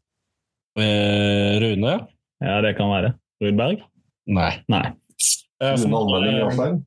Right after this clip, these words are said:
Speaker 3: Nei.
Speaker 1: satt seg ut, eh, at han skulle i hvert fall få seg, endelig få seg en lysing.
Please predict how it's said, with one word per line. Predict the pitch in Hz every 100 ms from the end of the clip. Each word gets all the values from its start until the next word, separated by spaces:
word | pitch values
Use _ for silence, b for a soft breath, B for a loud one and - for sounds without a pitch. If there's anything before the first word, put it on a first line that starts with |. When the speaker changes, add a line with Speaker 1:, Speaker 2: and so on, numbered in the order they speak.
| _
Speaker 3:
Nei. | - 131
Speaker 1:
satt | - 143 -
seg | 110 110 120
ut, | -
eh, | 123 120 117 117
at | 113
han | 120 117
skulle | - 123
i | 117
hvert | -
fall | 117 110
få | 131 120
seg, | 110 113
endelig | 98 92 104
få | 95
seg | 92 104
en | 107
lysing. | 95 - 123 160